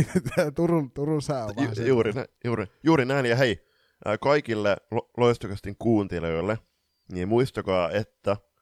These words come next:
Speaker 2: mahdollisesti silloin joulukuussakin on mahdollisuus lähteä purjehtimaan välipäivänä. <laughs> Eli se on,
Speaker 1: Niin,
Speaker 2: se on
Speaker 1: ei
Speaker 2: lo-,
Speaker 1: muuta kuin
Speaker 2: loist-
Speaker 1: viestiä vaan juljusmella at loistokast piste com, niin jos haluatte sit kaksikymmentäseitsemän
Speaker 2: Ju-,
Speaker 1: joulukuuta
Speaker 2: <laughs>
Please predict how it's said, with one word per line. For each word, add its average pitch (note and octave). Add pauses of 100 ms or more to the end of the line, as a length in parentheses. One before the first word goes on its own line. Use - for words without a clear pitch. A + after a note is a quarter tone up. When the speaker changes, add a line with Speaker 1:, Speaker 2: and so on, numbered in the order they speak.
(260)
Speaker 2:
mahdollisesti A#2
silloin G2+
joulukuussakin F2+
on F#2
mahdollisuus G2+
lähteä F#2 (100)
purjehtimaan F#2 (420)
välipäivänä. G2+ (440)
<laughs> -
Eli F3
se F3+
on, C#3 (220)
Speaker 1:
Niin, D#3
Speaker 2:
se D3+
on C3+
Speaker 1:
ei B2
Speaker 2:
lo-, C3
Speaker 1:
muuta E3+
kuin E3
Speaker 2:
loist- D#3+
Speaker 1:
viestiä E3+
vaan C#3 (200)
juljusmella E3
at D#3 (320)
loistokast C#3
piste C3+ (140)
com, C#3+
niin A2+
jos A2+
haluatte B2+
sit C#3
kaksikymmentäseitsemän D3
Speaker 2:
Ju-, F#3+
Speaker 1:
joulukuuta -
Speaker 2:
<laughs> -